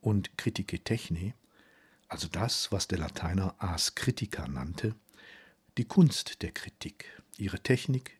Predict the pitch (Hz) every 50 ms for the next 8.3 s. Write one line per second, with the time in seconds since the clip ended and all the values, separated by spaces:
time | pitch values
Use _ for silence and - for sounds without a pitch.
0 | _ - 101 90 85 98 107 104 104 107 - - 73 64 - - - - - _
1 | _ _ _ _ _ _ _ _ _ _ _ _ _ _ _ _ _ _ _ _
2 | _ _ _ _ _ _ _ _ _ _ _ _ - 139 139 143 131 - 131 127
3 | - - - 143 131 131 113 120 107 - 101 95 - - 117 127 131 120 101 95
4 | 87 82 78 - - 78 82 85 87 85 - - 135 131 120 - 95 101 - -
5 | - 110 92 87 85 82 - - - - - - - - - - - - - -
6 | _ _ - - - - 95 95 - - 98 90 85 - - - 107 104 - -
7 | 92 80 80 87 92 98 98 107 131 139 143 147 - - - - - - - 104
8 | - - - - - -